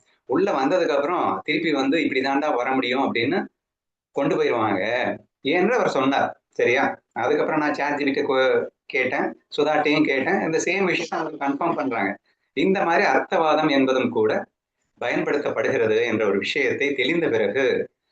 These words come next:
எனக்கு இன்னும் கொஞ்சம் கிளாரிட்டி கிடைச்சது. என்ன கிளாரிட்டி கிடைச்சது அப்படின்னா, இந்த கர்மயோகம் இப்ப நம்ம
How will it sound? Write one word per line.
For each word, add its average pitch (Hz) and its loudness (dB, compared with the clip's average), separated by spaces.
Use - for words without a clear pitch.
எனக்கு 165 -2
இன்னும் 180 2
கொஞ்சம் 160 0
கிளாரிட்டி 135 -2
கிடைச்சது. 107 0
என்ன 151 -2
கிளாரிட்டி 123 0
கிடைச்சது 113 2
அப்படின்னா, 95 -2
இந்த 143 4
கர்மயோகம் 165 4
இப்ப 147 4
நம்ம 113 4